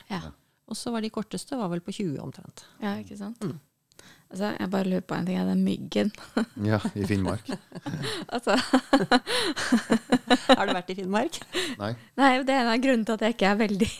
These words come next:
Speaker 1: <laughs> ikke på sommertid. <laughs>
Speaker 3: Ja, nei, den var, eh, den var, eh, intens, rett og
Speaker 1: Ja.
Speaker 3: slett. Eh, så jeg har sagt til mine venner og bekjente her på Østlandet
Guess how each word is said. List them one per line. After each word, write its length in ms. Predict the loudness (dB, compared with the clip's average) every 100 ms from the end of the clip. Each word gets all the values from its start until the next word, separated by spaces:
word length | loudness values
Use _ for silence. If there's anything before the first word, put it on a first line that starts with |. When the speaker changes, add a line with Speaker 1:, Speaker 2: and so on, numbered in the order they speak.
| -2 -2
Speaker 1:
<laughs> 340 | 0 -2 -4 -4
ikke 160 | -4 -2
på 160 | -4
sommertid. 540 | -2 -2 -2 -4 -4 -2
<laughs> 80 | -4 -2 -2 -2 -2 -4 -4 -8 -8 -12 -8 -6 -8 -10 -6 2
Speaker 3:
Ja, 220 | 2 2
nei, 220 | -4 -6
den 220 | -6 -8 -6
var, 320 | -2 -2 -2 -4
eh, 540 | -4 -4 -4 -4 -2 -4
den 300 | -4 -4 -4
var, 240 | -4 -6 -6
eh, 300 | -6 -6 -4
intens, 540 | -6 -4 -4 -4 -6 -6
rett 240 | -6 -6 -4
og 60 | -2
Speaker 1:
Ja. 60 | -2
Speaker 3:
slett. 240 | -6 -16 -16 -8
Eh, 220 | -6 -4 -4
så 240 | -6 -6
jeg 80 | -4
har 180 | -4 -4
sagt 360 | -6 -8 -12
til 80 | -8
mine 520 | -4 -4 -4 -4 -4 -4
venner 240 | -4 -4
og 80 | -4
bekjente 400 | -4 -6 -6 -6
her 140 | -6 -6
på 80 |
Østlandet 600 | -6 -6 -8 -8 -6 -6